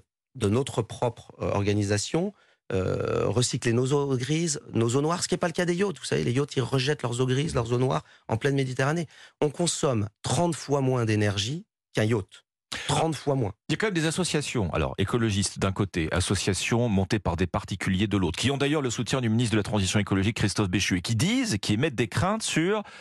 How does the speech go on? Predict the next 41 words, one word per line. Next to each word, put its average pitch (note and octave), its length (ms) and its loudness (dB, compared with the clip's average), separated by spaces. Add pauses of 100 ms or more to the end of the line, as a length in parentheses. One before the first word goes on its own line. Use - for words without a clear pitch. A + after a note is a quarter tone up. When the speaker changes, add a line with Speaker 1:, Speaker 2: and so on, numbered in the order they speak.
(220)
Speaker 2:
euh, F2+ 80 0 (100)
euh, G2+ 140 0
euh, F#2+ 120 2
la F#2+ 100 0
protection E3+ 920 -2
de C#3 100 0
la A#2 140 2
faune E3+ 360 0
sous-marine, C#3+ 580 0
euh, A#2 180 2
de G2+ 100 0
la G2 120 2
flore F3+ 400 0
sous-marine, C3+ 420 0
euh, A#2 160 2
environnante A2 540 0
en B2 40 -2
particulier. G#2 540 0 (160)
Qu'est-ce - 140 -2
que E3 80 2
vous C3 80 2
répondez A#2+ 320 2
à G2+ 40 0
cela ? F#2 200 -2 (480)
Speaker 1:
Alors, D#2 160 2
je E2 100 -6
vous F#2+ 80 4
réponds A#2+ 340 2
que, G2+ 300 0 (240)
comme A#2 160 2
on A#2+ 60 4
a A2+ 80 2
mis A2+ 120 2
plusieurs G#2 340 0
années, G#2 180 2
effectivement, F#2 460 -2
à F2 40 -2
construire, G2+ 580 -2 (140)
euh, - 40 -10 (220)
le F2 140 -4
projet, A2 440 2